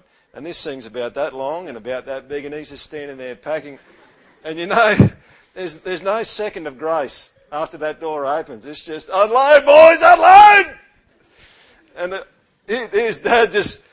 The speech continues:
we've got a rule in the house, you don't shoot an unarmed man, but I don't know what happened to it that day, 'cause I just walked in and just copped it all, right?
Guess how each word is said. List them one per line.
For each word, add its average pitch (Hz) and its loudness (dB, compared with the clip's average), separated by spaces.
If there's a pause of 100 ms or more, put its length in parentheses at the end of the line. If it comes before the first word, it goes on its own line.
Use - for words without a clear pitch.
(160)
we've 226 -6
got 214 0
a 196 0
rule 185 0
in 165 -4
the 151 -4
house, 175 -4
you 160 -10
don't 165 -6
shoot 170 -8
an 160 -6
unarmed 156 -4
man, 156 -10
but 131 -12
I 147 -8
don't 156 -8
know 143 -8
what 135 -8
happened 143 -10
to 135 -8
it 127 -10
that 135 -8
day, 120 -10
'cause 131 -14
I 143 -6
just 139 -16
walked 147 -16
in 139 -14
and 127 -16
just 123 -18
copped 143 -12
it 131 -16
all, 143 -14
right? 127 -14